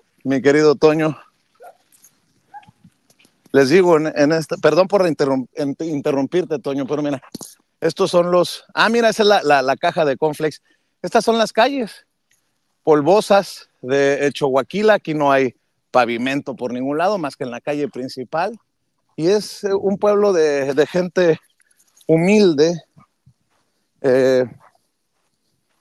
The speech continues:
y, y que me disculpe la audiencia que no sea pe-, beisbolera, ¿no? Pero yo creo que un mexicano ilustre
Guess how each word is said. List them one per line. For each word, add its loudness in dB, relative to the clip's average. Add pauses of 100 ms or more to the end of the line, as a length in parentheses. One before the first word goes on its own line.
(840)
y, 0
y 0 (1000)
que 4
me 4
disculpe 2 (1400)
la 4
audiencia 2
que -4
no 0
sea 4
pe-, -4
beisbolera, 2
¿no? -6 (920)
Pero 0
yo 0
creo 2
que 4
un 0 (520)
mexicano 0
ilustre 0